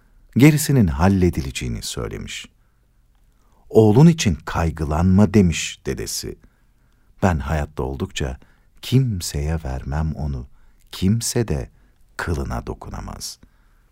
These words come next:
Ben öldükten sonra ise Allah'a emanet. İnsanın kaderinde ne varsa o olur." Bekey teyze ve nine dedesinin anlattıklarını dinlerken derin derin iç çekmiş, sonra da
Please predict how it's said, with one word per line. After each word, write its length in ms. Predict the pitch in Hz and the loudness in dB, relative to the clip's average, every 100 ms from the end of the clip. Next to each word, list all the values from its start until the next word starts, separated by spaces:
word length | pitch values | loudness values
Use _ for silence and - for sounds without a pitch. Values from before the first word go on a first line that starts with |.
| _ | _
Ben 120 | - 165 | -2 2
öldükten 440 | 151 117 - 92 | 2 2 0 0
sonra 360 | 76 67 58 57 | 0 -6 -6 -8
ise 340 | - 62 60 _ _ _ | -10 -10 -12 _ _ _
Allah'a 500 | - 78 69 - - | -2 -2 -4 -8 -10
emanet. 680 | - - 104 104 - - - _ _ _ _ - | -10 -10 -12 -12 -14 -20 -20 _ _ _ _ 0
İnsanın 380 | 127 139 131 113 | 2 4 2 2
kaderinde 640 | 95 92 92 78 60 57 | 0 0 2 0 -4 -6
ne 180 | 78 104 | -2 -2
varsa 520 | 92 - - - - _ _ _ _ - | -2 -6 -10 -12 -14 _ _ _ _ -4
o 260 | 82 - | -4 -6
olur." 380 | - - - _ _ _ _ _ _ _ _ _ _ _ _ _ _ | -12 -14 -18 _ _ _ _ _ _ _ _ _ _ _ _ _ _
Bekey 320 | 156 165 220 202 | 2 2 0 0
teyze 380 | 87 67 73 | -2 -4 -4
ve 120 | 76 80 | -4 0
nine 240 | 87 101 104 | 2 4 2
dedesinin 480 | 69 67 - 64 | 0 -4 -6 -6
anlattıklarını 720 | 62 71 73 - - 80 73 65 | -6 -4 -6 -8 -8 -4 -4 -4
dinlerken 600 | 69 113 180 - - - _ _ _ - | -4 -2 -4 -6 -12 -12 _ _ _ -2
derin 360 | 107 107 120 69 | 0 0 -2 -4
derin 340 | 62 78 113 - _ _ | -6 -6 -6 -10 _ _
iç 140 | - - - | -12 -12 -12
çekmiş, 640 | - - - - 104 - _ _ _ _ | -14 -14 -8 -4 -4 -6 _ _ _ _
sonra 340 | - 87 - - | -4 -4 -4 -10
da 200 | - | -12